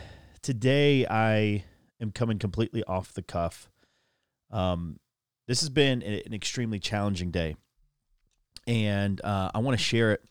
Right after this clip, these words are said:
uh, honestly and authentically with you, uh, and just kinda process a little bit, um, since I have this ability to record and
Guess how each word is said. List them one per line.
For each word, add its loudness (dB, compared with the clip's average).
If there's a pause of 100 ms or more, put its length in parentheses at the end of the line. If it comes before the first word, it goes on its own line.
(960)
uh, -14 (220)
honestly 0
and -2
authentically -4
with -6
you, -2
uh, -2
and -6
just -4
kinda 0
process 0
a -2
little -2
bit, 0 (760)
um, -2
since -8
I 0
have 0
this -4 (680)
ability 0
to -4
record -2
and -2